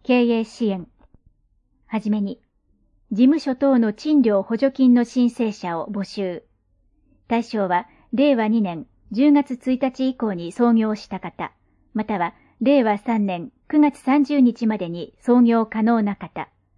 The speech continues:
五件程度、審査あり。限度額、月額。一年目は五万円、二年目は三万円。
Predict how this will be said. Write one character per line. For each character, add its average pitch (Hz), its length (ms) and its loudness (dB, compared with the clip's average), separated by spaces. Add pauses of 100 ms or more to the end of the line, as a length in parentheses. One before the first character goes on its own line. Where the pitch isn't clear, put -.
(480)
五 220 180 0
件 277 200 2
程 226 280 -4
度、 160 160 -8 (280)
審 285 260 2
査 202 220 -4
あ 185 80 -4
り。 165 160 -14 (760)
限 269 240 4
度 269 120 4
額、 196 360 -8 (140)
月 220 320 -4
額。 226 380 -4 (500)
一 254 240 0
年 262 180 6
目 233 140 4
は 175 120 2
五 220 140 -2
万 220 240 0
円、 170 220 -8 (380)
二 233 120 6
年 277 180 6
目 262 140 4
は 208 100 0
三 233 300 0
万 196 220 -4
円。 170 260 -10